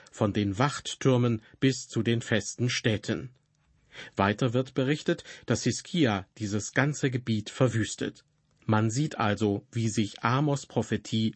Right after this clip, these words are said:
erfüllt. Dieses Beispiel für die Erfüllung einer Prophetie macht diesen Abschnitt besonders interessant. Das zeigt auch, wie Gott in der Zukunft Prophetien erfüllen wird.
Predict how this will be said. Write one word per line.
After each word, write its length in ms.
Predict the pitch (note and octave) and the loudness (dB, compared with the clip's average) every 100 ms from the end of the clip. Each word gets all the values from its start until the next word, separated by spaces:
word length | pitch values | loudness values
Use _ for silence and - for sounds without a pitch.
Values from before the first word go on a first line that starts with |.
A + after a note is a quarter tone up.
| - | -2
erfüllt. 640 | B2 - B2 F#2 - - _ _ _ - - - | -2 2 0 0 -4 -20 _ _ _ -20 -20 -4
Dieses 320 | C#3+ F#3 G3+ - | 0 2 0 2
Beispiel 520 | C#3 A2+ - G#2 F2+ | 2 2 -2 -4 -2
für 160 | - | 0
die 140 | G#2 A#2 | 0 2
Erfüllung 500 | A2 - D#3+ F3+ E3 | 0 0 0 2 0
einer 240 | A#2 G#2+ | -2 -2
Prophetie 680 | G#2 - G#2+ A2 - C#3 D3+ - - _ | -2 -2 -2 -2 0 0 0 -4 -14 _
macht 340 | A2 F#2 - | -2 -2 -2
diesen 400 | C3+ C#3 C3+ C#3+ | 0 0 0 0
Abschnitt 540 | A#2 G#2 - A#2 G2+ - | 0 0 0 0 0 -2
besonders 540 | G#2+ G#2 G#2+ G#2 - | 0 2 2 -2 -2
interessant. 760 | - A2 C3+ B2 A2+ F#2+ - - _ _ _ _ - - | -2 0 0 2 2 0 -6 -20 _ _ _ _ -20 -2
Das 340 | - B2 - - | 2 2 0 -6
zeigt 400 | - G2+ G2 - | 0 0 0 -2
auch, 360 | B2 A#2+ D#3+ - - _ | 2 2 2 -6 -20 _
wie 120 | A#2 | -6
Gott 320 | G#2 A#2+ B2+ - | 0 0 0 -2
in 120 | C3+ | -2
der 160 | B2 B2+ | 0 -2
Zukunft 720 | - D3 A#2+ A#2 G2+ - - _ | 0 -2 0 -2 -2 -6 -18 _
Prophetien 800 | - A#2 A2 - - B2+ B2 A#2+ _ | 0 0 0 -2 0 2 2 0 _
erfüllen 580 | C3+ - C3+ G#2+ G2 F#2 | -2 0 2 2 0 0
wird. 360 | G2+ - - | -2 -2 -16